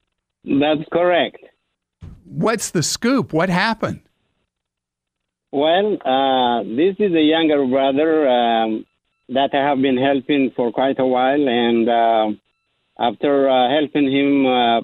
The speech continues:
Speaker 1: paying about fifteen thousand dollars, uh, I had him sign to, uh, pay me back, uh,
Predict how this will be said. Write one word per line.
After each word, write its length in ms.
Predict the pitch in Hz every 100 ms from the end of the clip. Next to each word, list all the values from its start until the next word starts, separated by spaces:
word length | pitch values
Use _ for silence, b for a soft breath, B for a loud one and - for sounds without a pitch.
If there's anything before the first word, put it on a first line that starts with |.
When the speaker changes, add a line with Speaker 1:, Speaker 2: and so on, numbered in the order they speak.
| -
Speaker 1:
paying 320 | 143 143 135
about 340 | 127 123 120 -
fifteen 500 | 135 107 143 139 135 123 120 117
thousand 340 | 139 131 139 135
dollars, 460 | 143 151 165 156 - - _ _ _ _ _ -
uh, 40 |
I 540 | 120 120 117 - 123 127
had 120 | 160 139
him 240 | 143 135
sign 360 | - 151 151 143
to, 300 | - 135 131
uh, 220 | 127 120 110
pay 180 | 135 139
me 140 | 135
back, 340 | 131 131 131 -
uh, 340 | 113 110 107